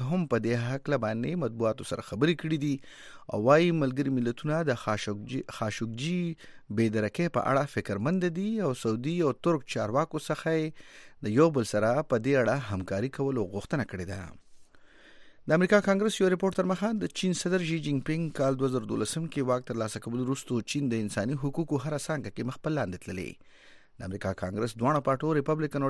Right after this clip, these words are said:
ډیموکراټانو یو کمیشن په چین باندې تور لګولی چې دوی په خپله خاوره د اقلیتي یا لږکیو ډلو سره داسې ناروا سلوک شروع کړی چې په ډیرو ځایونو کې دا د انساني، انسانانو پر ضد د جرم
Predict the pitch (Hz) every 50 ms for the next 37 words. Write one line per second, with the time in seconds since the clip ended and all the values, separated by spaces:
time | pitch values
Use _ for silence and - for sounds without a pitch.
0 | 131 131 120 120 - - 127 123 - 147 147 143 131 127 113 - 123 120 120 117
1 | - - 151 165 156 - - - - - - - - - 113 110 - - 180 180
2 | 165 127 101 101 90 - - - 175 196 196 175 135 110 98 92 87 90 - -
3 | 170 - - 151 123 120 147 147 139 - 117 - - 147 139 - - - 131 135
4 | 135 131 123 113 110 107 - 113 110 113 110 - - 170 170 160 151 139 127 123
5 | 123 117 107 98 98 - - 180 190 165 123 104 98 - - - - - 147 147
6 | 127 123 127 - 120 110 107 107 107 107 127 143 147 - - 131 127 - - -
7 | 117 113 104 - 151 147 135 113 98 - - - - - - - - _ - -
8 | 104 - 110 107 139 175 165 147 113 110 120 131 135 135 127 - 147 156 147 117
9 | 117 120 123 120 92 95 101 98 92 - - 104 110 113 117 131 151 147 139 143
10 | - - 113 110 - - 110 110 147 185 185 151 110 - 101 92 90 95 123 160
11 | 160 143 113 113 107 104 131 160 160 139 110 104